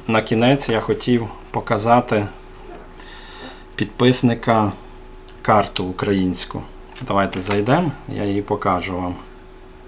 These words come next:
От така карта. Тут фотографії.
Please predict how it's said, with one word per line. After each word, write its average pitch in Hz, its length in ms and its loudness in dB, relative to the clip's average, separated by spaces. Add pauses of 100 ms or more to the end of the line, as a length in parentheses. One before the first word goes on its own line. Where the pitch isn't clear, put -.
(2500)
От - 220 -4
така 98 240 -2
карта. 127 520 2 (720)
Тут - 160 -10
фотографії. 98 800 -2